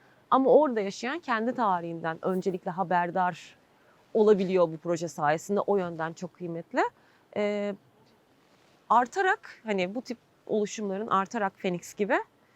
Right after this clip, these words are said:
e, daha çok herkese ulaşması gerektiğini düşünüyorum. E, ve o bölgeyi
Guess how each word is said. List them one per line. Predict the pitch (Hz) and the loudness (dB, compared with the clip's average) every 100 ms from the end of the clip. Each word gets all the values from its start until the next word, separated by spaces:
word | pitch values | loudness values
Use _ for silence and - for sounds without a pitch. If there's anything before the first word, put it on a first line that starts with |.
| _ _ - | _ _ -8
e, | 208 202 202 196 | -6 -4 -4 0
daha | 214 | 0
çok | 220 220 - | -2 -6 -4
herkese | 202 185 190 208 | -4 -2 -4 -4
ulaşması | - 190 185 196 196 | -2 -2 -2 -8 -4
gerektiğini | 196 180 _ 180 185 | -4 -4 _ -8 -8
düşünüyorum. | 180 208 208 254 427 - _ - _ - | -6 -6 -4 -2 -4 -8 _ -20 _ -4
E, | 202 | -2
ve | 220 | 0
o | - 202 | -2 0
bölgeyi | 233 214 208 214 285 | 0 0 -2 -6 -6